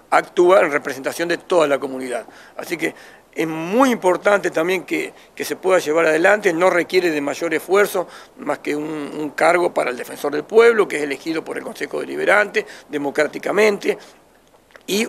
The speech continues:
un espacio, una oficina en algún lado de la municipalidad para que funcione, no es más que eso. Este, creemos que es totalmente viable y también es muy importante tener quien nos represente. Este, en este caso la Defensoría es una cuestión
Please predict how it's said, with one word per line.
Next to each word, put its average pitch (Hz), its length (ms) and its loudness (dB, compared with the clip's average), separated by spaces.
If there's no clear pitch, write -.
un 180 220 -2
espacio, 170 460 2
una 156 200 0
oficina 175 420 -2
en 151 80 -4
algún 156 260 -4
lado 175 380 4
de 135 120 -6
la 139 80 -2
municipalidad 147 720 0
para 160 180 0
que 131 100 -10
funcione, 175 600 -2
no 160 180 0
es 160 80 4
más 143 200 0
que 156 220 2
eso. 214 320 4
Este, 147 360 -6
creemos 170 420 2
que 175 120 -2
es - 40 -4
totalmente 156 480 -2
viable 185 420 2
y 135 120 -12
también 156 340 -2
es 156 80 0
muy 165 200 -2
importante 160 640 0
tener 151 280 -2
quien 170 180 -2
nos 160 100 0
represente. 131 580 -6
Este, - 220 -8
en 151 80 -6
este 156 180 -6
caso 180 260 2
la 156 100 -4
Defensoría 147 440 -2
es 165 80 0
una 147 160 -8
cuestión 160 320 -8